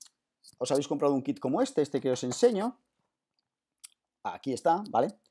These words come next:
Eh, vale, el típico kit que además, eh, es el kit, típico kit que puedes comprar en p-, eh, páginas como AliExpress, eh, mm, o como otras muchas que hay,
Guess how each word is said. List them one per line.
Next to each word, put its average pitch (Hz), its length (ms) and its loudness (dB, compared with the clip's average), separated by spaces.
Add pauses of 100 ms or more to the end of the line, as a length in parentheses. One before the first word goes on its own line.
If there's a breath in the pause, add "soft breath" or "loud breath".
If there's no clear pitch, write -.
(640 soft breath)
Eh, 143 1000 8 (960)
vale, 98 180 -6 (180)
el 131 100 -12
típico 147 400 -2
kit 233 460 -2
que 135 140 0
además, 143 640 2
eh, 117 480 2
es 110 120 -8
el 110 140 -6
kit, - 160 -10
típico 123 300 -4
kit 110 140 -6
que 120 100 -6
puedes 117 160 -4
comprar 117 300 0
en 110 400 -6
p-, 123 240 -6
eh, 117 40 -6
páginas 120 300 -4
como 110 180 -4
AliExpress, 127 1040 2
eh, 110 1040 -2
mm, 101 760 -8 (120)
o 123 240 -4
como 139 260 -2
otras 120 260 -2
muchas 147 360 -2
que 113 160 -4
hay, 165 180 -2